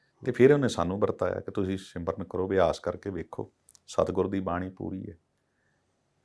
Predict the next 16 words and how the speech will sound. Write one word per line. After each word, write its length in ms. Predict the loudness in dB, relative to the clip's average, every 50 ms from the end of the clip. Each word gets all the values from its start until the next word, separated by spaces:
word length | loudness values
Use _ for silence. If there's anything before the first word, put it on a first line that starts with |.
| _ -12
ਤੇ 80 | -8
ਫਿਰ 140 | -4 -4 -2
ਜਦੋਂ 240 | 2 2 4 4 4
ਪ੍ਰਕਾਸ਼ 600 | 2 2 -2 2 4 6 6 6 6 4 0 -4
ਵਿੱਚ 180 | -10 -10 -10 -8
ਮਹਾਰਾਜ 380 | -8 -6 -4 -4 -4 -4 -4 -6
ਨੇ 220 | -8 -12 -14 -16 -20 _ _ _ _ _ _ -20 -20 _ -12
ਏਦਾਂ 240 | -10 -8 -6 -6 -6
ਨਾ, 80 | -6 -6
ਕਿੱਦਾਂ 260 | -6 -4 0 0 0
ਘੁੱਟ 280 | 2 2 2 2 0
ਕੇ 120 | -4 -8 -6
ਕੋਈ 120 | -4 -2
ਜੱਫੀ 300 | -2 -2 -4 -6 -10 -12
ਪਾਉਂਦਾ 300 | -6 -4 -2 -2 0 -2
ਹੁੰਦਾ, 340 | -4 -4 -8 -12 -12 -14